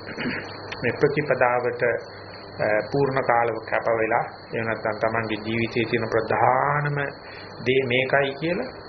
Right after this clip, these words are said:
එකලස් කරගෙන ඒ මෙතෙක් ගෙන ආපු රාග බහුල කරන, ද්වේෂය බහුල කරන,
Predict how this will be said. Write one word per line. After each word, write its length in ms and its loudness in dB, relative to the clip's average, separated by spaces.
එකලස් 360 2
කරගෙන 400 4
ඒ 1000 -2
මෙතෙක් 400 2
ගෙන 220 2
ආපු 340 2
රාග 420 4
බහුල 340 4
කරන, 300 2
ද්වේෂය 480 2
බහුල 320 4
කරන, 300 0